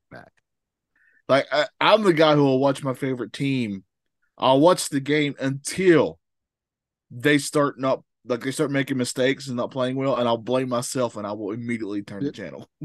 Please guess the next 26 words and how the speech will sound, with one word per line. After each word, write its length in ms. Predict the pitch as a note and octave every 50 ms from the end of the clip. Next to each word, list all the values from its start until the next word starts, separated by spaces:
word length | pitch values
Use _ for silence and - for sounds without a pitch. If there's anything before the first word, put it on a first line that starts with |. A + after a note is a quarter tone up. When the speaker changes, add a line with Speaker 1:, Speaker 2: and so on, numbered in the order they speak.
| - -
Speaker 2:
<laughs> 400 | E3 - _ - - - _ _
Speaker 1:
That's 140 | C3+ - -
what 140 | B2 C3 C3+
I 60 | C3+
did 140 | C#3 D3 D#3+
with 140 | E3+ F3+ -
the 80 | F3 E3
Celtics 720 | - - F3+ G#3 G#3 - C3 A2 - - - - - -
in 100 | A2+ B2
the 100 | C#3 C3+
playoffs 580 | - - E3 F3 E3 C3 G2+ F#2 G2 - - _ _ - -
against 320 | G#2 A2+ B2 C#3 C3+ C3+ -
Speaker 2:
Yeah. 80 | G#2+ -
Speaker 1:
the 80 | C3+
Sixers 480 | - - F3 F3+ - - A#2 G#2+ G2+ A2
this 180 | B2+ C#3 - -
year. 140 | F3 B2+ A2+
I 40 |
said, 200 | C3 - C#3+ C#3 D3+
"You 60 | F#3
know 120 | F#3+ G#3
what? 180 | G3+ G3 F#3 - _ _
I'm, 220 | - G#3+ G#3 B2+ - _ _ _ _ _ _ _ _ _
this 180 | - - -
is 100 | D#3 A2+
silly. 460 | - - - A2+ G2 F2 C#2+ A#1 A1+